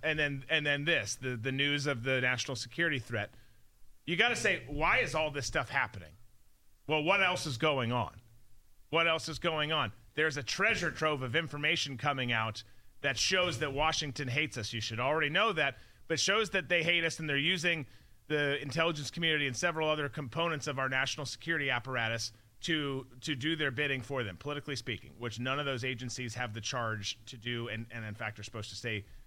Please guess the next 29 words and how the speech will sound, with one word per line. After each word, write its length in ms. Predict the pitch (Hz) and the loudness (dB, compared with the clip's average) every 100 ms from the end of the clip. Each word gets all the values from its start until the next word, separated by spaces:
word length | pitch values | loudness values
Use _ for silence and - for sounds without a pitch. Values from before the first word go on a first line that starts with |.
| - - | -12 -2
far, 180 | 185 190 | 0 2
far 220 | 180 160 | 2 2
away 340 | 156 160 90 101 | 4 2 0 -8
from 320 | - 147 127 107 | -6 -4 -2 -4
targeting 380 | 156 147 147 139 | -2 0 0 -2
Americans 480 | 127 127 123 123 107 | 0 -2 -2 -6 -4
and 400 | 139 127 120 110 - - | -2 0 -2 -8 -10 -6
being 180 | 131 | -4
involved 320 | 120 113 113 104 | -2 -2 -4 -4
in 60 | |
politics. 420 | 98 117 104 - - - - - | -6 -6 -6 -10 -14 -20 -20 -6
So 200 | - 220 | 0 2
you 180 | 190 196 | 2 2
say, 180 | 214 185 | 2 4
"Why 220 | 185 214 | 4 4
are 60 | 240 | 4
they 100 | 180 | 4
doing 240 | 170 120 | 2 2
it?" 80 | 135 | 0
It's, 120 | 135 | 2
well, 220 | 156 185 170 | 2 2 2
there's 200 | 160 147 | 0 2
a 40 | |
lot 220 | 156 190 | 4 4
of 120 | 175 | 2
reasons 340 | 180 185 151 127 | 2 0 -2 0
that 160 | 147 | 0
we 80 | 139 | 2
need 260 | 143 151 | 0 0